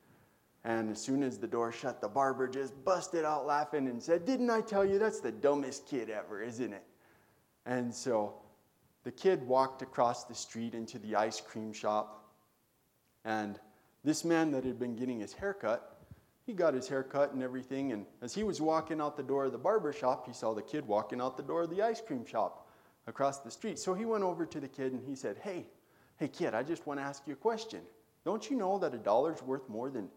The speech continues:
two quarters? Why'd you choose the two quarters?" And the kid said, "Are you kidding? The day that I choose the dollar bill, he'll stop playing that game with me." <laughs> So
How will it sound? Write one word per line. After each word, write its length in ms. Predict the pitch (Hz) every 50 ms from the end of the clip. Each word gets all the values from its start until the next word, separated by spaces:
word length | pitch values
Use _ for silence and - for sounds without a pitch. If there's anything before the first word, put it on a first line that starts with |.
| - _ -
two 140 | - 120 113
quarters? 500 | - - 107 110 262 349 415 427 - - - - - _ _ _ _ _ _ _ _ _ _ _ _ _ _ _ _ -
Why'd 220 | - 185 196 180 185
you 60 | 202
choose 320 | 196 - - 214 208 -
the 80 | - 196
two 200 | - - 214 208
quarters?" 520 | 208 - 226 226 202 143 101 92 - - - - _ _ _ _ _ -
And 80 | 156
the 60 | 160 160
kid 300 | - - 214 202 196 202
said, 280 | - - 147 117 98 - - - - _ _ _ _ _ _ _ -
"Are 140 | 180 214 233
you 140 | 240 254
kidding? 420 | 247 - - 226 226 226 226 226 - - - - - 110
The 100 | 135 156
day 300 | - 254 254 269 262 233
that 160 | 214 196 170
I 160 | 170 180 190
choose 360 | 185 - - 190 185 185 160
the 120 | 143 135 135
dollar 340 | 139 143 151 156 156 143
bill, 280 | 123 120 120 117 127 127
he'll 180 | - 202 202 196
stop 420 | - - 175 160 151 - - -
playing 240 | 180 170 170 165 156
that 240 | 151 131 104 - 123
game 220 | 160 165 139 117
with 260 | 107 90 90 - -
me." 160 | - 90 87 - - - - - - - - -
<laughs> 60 | - - - - - - - - - - - - - - - - - - - - - - - - - - - - 427 - - 415 415 - - - - - - - - -
So 400 | - - - 143 113 90 92 -